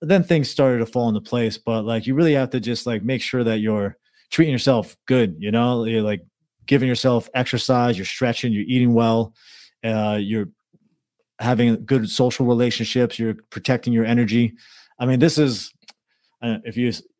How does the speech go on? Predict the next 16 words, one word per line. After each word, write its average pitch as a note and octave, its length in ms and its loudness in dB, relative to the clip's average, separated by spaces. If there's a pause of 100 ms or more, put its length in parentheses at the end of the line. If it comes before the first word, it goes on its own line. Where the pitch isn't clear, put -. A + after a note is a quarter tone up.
(120)
you A#2+ 120 -8
wanted A#2 180 2
to A#2 60 2
give G#2+ 140 2
me A2 80 2
one G#2+ 260 0
piece A2 180 -4
of G2 100 -4
advice, G2 280 -2
I'm G2+ 100 -2
giving, G2+ 180 0
like, F#2+ 160 -2 (100)
all A#2 220 4
the G2+ 80 0
advice G2+ 480 -4
possible. D#3+ 640 2